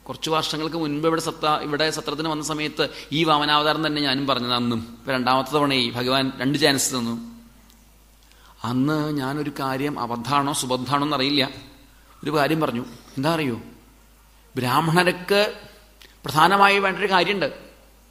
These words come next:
ഇതെന്താ? ഗായത്രി ജപിക്കണം. ഗായത്രി ജപിക്കാത്തവരൊന്നും ബ്രാഹ്മണരെന്ന് പറയാൻ പറ്റില്ല.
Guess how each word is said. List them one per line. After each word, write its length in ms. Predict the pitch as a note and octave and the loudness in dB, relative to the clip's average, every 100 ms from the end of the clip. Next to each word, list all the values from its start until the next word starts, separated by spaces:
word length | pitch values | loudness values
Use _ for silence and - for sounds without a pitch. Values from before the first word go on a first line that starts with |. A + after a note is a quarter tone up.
| _ _ _ - | _ _ _ -2
ഇതെന്താ? 260 | F3+ F#3+ G#3 - - - - - _ - - _ _ _ _ _ - - - | 2 2 0 -6 -18 -20 -20 -20 _ -20 -20 _ _ _ _ _ -20 -20 -2
ഗായത്രി 540 | C3+ D3+ E3+ F3+ F#3+ | 4 6 6 4 2
ജപിക്കണം. 380 | G#3 G3 F3 C#3+ - - - - - - _ _ _ _ - - | 0 2 0 0 -4 -16 -20 -20 -20 -20 _ _ _ _ -20 -6
ഗായത്രി 420 | C#3 D#3+ F3 F#3 G#3+ | 6 8 8 6 6
ജപിക്കാത്തവരൊന്നും 640 | G#3+ G3+ G3+ G3+ G#3 G#3 | 6 8 6 4 2 4
ബ്രാഹ്മണരെന്ന് 520 | F#3 E3+ F3+ F#3+ G#3 | 6 6 6 2 4
പറയാൻ 200 | G3 F#3+ | 4 6
പറ്റില്ല. 260 | F3+ D#3 | 4 2